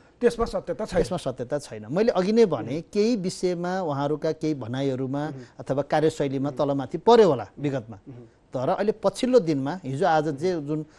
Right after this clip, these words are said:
Speaker 2: अवस्था छ नि,
Speaker 1: अह।
Speaker 2: यो अवस्थामा चाहिँ उहाँहरूमा कुनै त्यस्तो किसिमको चाहिँ समस्या मैले देखि-, देखिरहेको छैन।
Speaker 1: तपाईँ त दुवैजनासँग निरन्तर सम्पर्कमा हुनुहुन्छ, छलफलमा हुनुहुन्छ। मलाई बाइपास गर्नुभयो शेखर कोइरालाले भन्ने गुनासो गगन थापाको छ भनिन्छ नि।
Speaker 2: होइन, म-, यस्तो हो,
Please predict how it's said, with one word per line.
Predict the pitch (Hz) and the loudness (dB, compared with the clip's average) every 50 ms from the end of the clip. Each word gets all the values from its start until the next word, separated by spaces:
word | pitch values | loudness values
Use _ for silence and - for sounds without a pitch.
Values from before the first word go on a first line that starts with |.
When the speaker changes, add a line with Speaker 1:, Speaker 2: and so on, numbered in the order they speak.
| - _ - | -20 _ -2
Speaker 2:
अवस्था | 151 151 160 - - 147 131 | 0 0 0 0 -2 -4 -4
छ | - - | -2 -4
नि, | 180 156 165 185 - - | -4 -4 -6 -8 -12 -16
Speaker 1:
अह। | 120 117 131 196 | -16 -6 2 4
Speaker 2:
यो | 220 | 6
अवस्थामा | 196 170 165 160 - - 160 151 147 143 | 6 6 4 0 0 0 -2 0 0 -2
चाहिँ | - - 160 147 | -2 -2 -2 -2
उहाँहरूमा | 127 123 120 120 131 151 | -2 -4 -4 -6 -6 -8
कुनै | - - 226 233 240 | -6 -4 -4 -4 -4
त्यस्तो | 226 - 135 - 160 | -4 -8 -10 -10 -8
किसिमको | 143 147 135 - 127 123 110 120 | -8 -8 -8 -8 -10 -10 -10 -10
चाहिँ | 110 127 139 165 165 _ _ _ _ - | -10 -8 -8 -10 -10 _ _ _ _ -6
समस्या | - 147 139 135 - 147 135 | -4 -4 -4 -2 -4 -4 -4
मैले | 135 123 | -4 -6
देखि-, | 117 120 - - 113 | -8 -10 -12 -12 -10
देखिरहेको | 131 143 131 143 143 123 117 143 | -8 -6 -4 -4 -4 -4 -6 -8
छैन। | - - 104 98 - - - | -10 -10 -14 -16 -14 -4 -4
Speaker 1:
तपाईँ | 208 196 254 240 | 0 2 4 6
त | 240 | 6
दुवैजनासँग | 233 208 220 233 240 226 233 220 214 - 214 208 208 | 8 8 10 12 12 10 10 8 4 0 -2 -2 -2
निरन्तर | 196 202 208 202 180 160 202 | 0 0 0 0 0 0 -2
सम्पर्कमा | - - 190 180 151 185 165 170 170 170 160 | -2 -2 -4 -2 -2 -2 -2 0 0 0 0
हुनुहुन्छ, | 156 160 160 151 - 165 165 156 | 2 0 0 -2 -2 -4 -6 -4
छलफलमा | - 156 147 - 165 165 165 165 | -6 -8 -8 -6 -4 -4 -2 -4
हुनुहुन्छ। | 143 147 151 143 120 143 139 - _ _ _ _ _ _ _ _ _ _ _ _ - | -4 -4 -6 -8 -8 -12 -14 -16 _ _ _ _ _ _ _ _ _ _ _ _ -4
मलाई | 170 214 220 | -2 -2 -2
बाइपास | 196 185 180 175 190 196 175 - - | 0 0 0 0 0 -2 -4 -2 -2
गर्नुभयो | 180 170 165 151 160 | -2 -2 -2 -2 -4
शेखर | 151 - 160 131 151 | -4 -6 -8 -10 -10
कोइरालाले | 135 - 151 143 139 135 135 135 135 135 | -8 -8 -8 -8 -8 -10 -10 -12 -12 -12
भन्ने | 123 127 127 147 | -14 -12 -12 -10
गुनासो | 131 147 147 147 135 - 156 | -8 -8 -8 -8 -8 -8 -8
गगन | 127 151 143 143 139 | -6 -6 -6 -6 -8
थापाको | 120 127 117 131 123 143 127 | -8 -10 -10 -12 -14 -14 -12
छ | - 143 | -10 -8
भनिन्छ | 143 131 127 117 117 113 - - | -8 -8 -8 -10 -12 -10 -10 -10
नि। | - 175 143 _ _ - - | -10 -12 -14 _ _ -6 -2
Speaker 2:
होइन, | 175 208 208 170 139 120 - _ _ - | 0 0 0 0 -4 -6 -8 _ _ -10
म-, | 143 139 139 131 127 143 190 | -8 -8 -6 -6 -4 -4 -4
यस्तो | 190 - - 185 | -4 -2 -4 -4
हो, | 127 107 117 143 | -4 -4 -8 -12